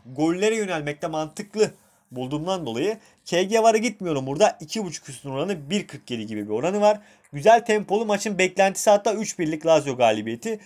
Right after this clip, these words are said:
Hatta Lazio'nun da hafta içinde tekrar bir mücadelesi olduğundan dolayı deplasmanda Midland takımı. Fakat Midland takı-, Midland maçını zaten bir şekilde hallederler diye düşünüyorum da bu maça biraz daha önem verecektir. Herhangi bir rotasyona gideceğini düşünmüyorum Lazio'nun burada.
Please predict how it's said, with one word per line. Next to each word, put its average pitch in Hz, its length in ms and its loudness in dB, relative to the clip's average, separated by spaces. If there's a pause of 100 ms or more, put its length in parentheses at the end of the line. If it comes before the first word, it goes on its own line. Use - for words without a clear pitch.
(180)
Hatta 175 340 2
Lazio'nun 202 420 4
da 208 120 6
hafta 180 220 0
içinde 190 260 -6
tekrar 190 360 2
bir 180 100 -4
mücadelesi 175 520 2
olduğundan 170 540 -2
dolayı 160 280 0
deplasmanda 127 560 0
Midland 135 360 -6
takımı. 190 380 -8 (300)
Fakat 202 340 -2
Midland 190 380 -8
takı-, 170 560 -12
Midland 170 400 -6
maçını 170 260 -10
zaten 165 320 -2
bir 156 60 -12
şekilde 156 260 -10
hallederler 147 560 0
diye 147 120 -6
düşünüyorum 202 380 -6
da 135 160 -2 (260)
bu 147 60 -12
maça 175 260 0
biraz 190 260 4
daha 180 120 4
önem 175 240 -2
verecektir. 180 420 -4
Herhangi 180 400 0
bir 170 40 -6
rotasyona 165 460 -2
gideceğini 180 600 -6 (260)
düşünmüyorum 147 560 -6
Lazio'nun 113 420 0
burada. 190 340 -2